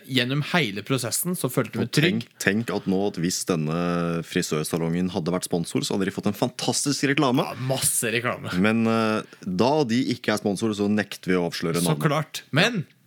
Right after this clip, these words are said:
Speaker 1: det er muligheter. Så,
Speaker 2: Ja.
Speaker 1: eh, bare ta kontakt. Men gjennom hele prosessen,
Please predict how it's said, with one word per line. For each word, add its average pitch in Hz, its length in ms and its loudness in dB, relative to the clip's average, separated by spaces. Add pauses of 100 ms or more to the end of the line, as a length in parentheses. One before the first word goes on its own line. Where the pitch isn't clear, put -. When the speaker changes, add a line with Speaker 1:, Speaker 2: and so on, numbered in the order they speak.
(160)
Speaker 1:
det 110 100 2
er 120 80 0
muligheter. 110 560 -2 (320)
Så, - 240 0
Speaker 2:
Ja. 156 80 4 (300)
Speaker 1:
eh, 139 40 -2
bare 139 460 0
ta 135 200 2
kontakt. 147 500 -2 (280)
Men 151 240 2 (440)
gjennom 165 300 0
hele 165 280 0
prosessen, 156 480 -2